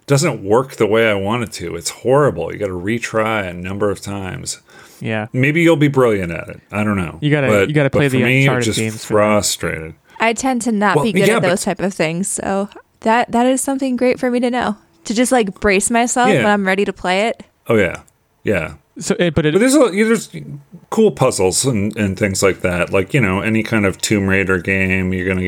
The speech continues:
Speaker 1: have the cool puzzles. You, you know, the good, the, the cool Star Wars lore.
Speaker 2: Mm-hmm.
Speaker 1: Initially, I was gonna be very harsh and, uh, um, initially, 'cause I was like, "Well, I,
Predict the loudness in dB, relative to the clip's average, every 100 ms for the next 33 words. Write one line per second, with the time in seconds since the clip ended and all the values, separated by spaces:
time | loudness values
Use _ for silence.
0 | 0 -2 -4 0 2 2 2 0 2 2
1 | 2 0 -2 -6 -8 -12 -8 -6 -6 -6
2 | -2 2 0 0 -10 -6 -4 -4 -6 -8
3 | -4 0 2 4 2 -2 -4 0 2 4
4 | 2 2 0 -2 0 2 2 -2 -4 -12
5 | -16 -2 0 2 2 2 2 4 4 4
6 | 0 0 0 2 2 2 0 2 2 2
7 | -2 -6 -6 -8 -10 -8 -6 -4 -4 -6
8 | -8 -10 -14 -20 -20 -14 -2 0 2 2
9 | 2 4 4 2 -2 -6 -2 0 2 2
10 | 2 2 0 0 2 4 2 -2 -12 -16